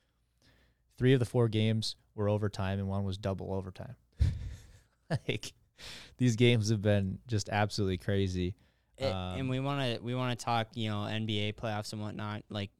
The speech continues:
Speaker 2: N H L playoffs, like, they get after it.
Speaker 1: Dude, they do. Uh, definitely. I mean, the, uh, Stars and Wild, right? They're three, three two in that series. Uh, Oilers are playing the Kings right now in the second period. That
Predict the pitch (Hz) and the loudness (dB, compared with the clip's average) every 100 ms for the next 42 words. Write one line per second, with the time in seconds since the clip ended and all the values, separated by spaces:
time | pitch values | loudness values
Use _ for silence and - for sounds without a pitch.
0 | - 107 127 123 - 104 - 107 98 95 | -12 -6 -6 -4 -4 -6 -6 -8 -6 -6
1 | - 101 107 - 107 113 110 _ - 113 | -8 -10 -10 -8 -6 -4 -6 _ -12 -8
2 | 101 101 - 101 95 101 _ - 117 104 | -8 -10 -10 -10 -8 -12 _ -2 2 2
3 | 98 110 110 98 - 127 120 - 107 95 | 2 2 0 -2 -6 0 0 2 -2 -2
4 | 95 101 107 107 104 104 - - _ _ | -2 -2 0 2 0 -4 -10 -20 _ _
5 | _ 107 110 107 104 104 101 101 104 _ | _ -8 -2 0 2 0 0 -2 -4 _
6 | _ _ _ _ _ _ - 123 110 90 | _ _ _ _ _ _ -16 -12 -10 -10
7 | - - - 117 117 113 113 98 98 104 | -10 -12 -2 2 4 2 0 0 2 0
8 | 101 - 107 101 - 120 110 - 113 110 | -2 -6 -6 -6 -6 -4 -4 -2 0 0
9 | - 120 110 - 110 101 98 - 104 101 | 0 0 0 2 2 2 0 -2 0 2
10 | 101 104 - - - - _ - 101 98 | 0 -2 -6 -20 -20 -20 _ -4 -2 -2
11 | - 110 110 110 113 107 110 104 104 - | 2 4 6 4 2 0 2 2 0 0
12 | 107 107 101 98 101 98 98 101 101 - | 0 2 2 0 0 0 2 0 0 -2
13 | 104 - 98 - 104 101 101 101 | -2 -4 -6 0 0 0 0 -2